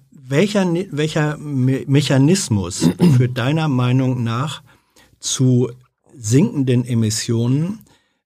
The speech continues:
wenn wir, äh, weniger fossile Brennstoffe, ähm, ja, wenn wir weniger fossile Brennstoffe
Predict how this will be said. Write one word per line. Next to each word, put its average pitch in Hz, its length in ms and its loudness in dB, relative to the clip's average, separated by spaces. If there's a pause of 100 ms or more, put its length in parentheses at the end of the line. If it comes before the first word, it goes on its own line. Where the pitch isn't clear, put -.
wenn 127 360 2
wir, 123 600 4 (140)
äh, 110 500 -4 (280)
weniger 135 640 0
fossile 127 880 0 (120)
Brennstoffe, 117 1040 -2 (760)
ähm, 113 640 2 (3750)
ja, 104 220 -4
wenn 131 280 2
wir 135 200 0
weniger 143 560 2
fossile 127 480 -4
Brennstoffe 117 560 -2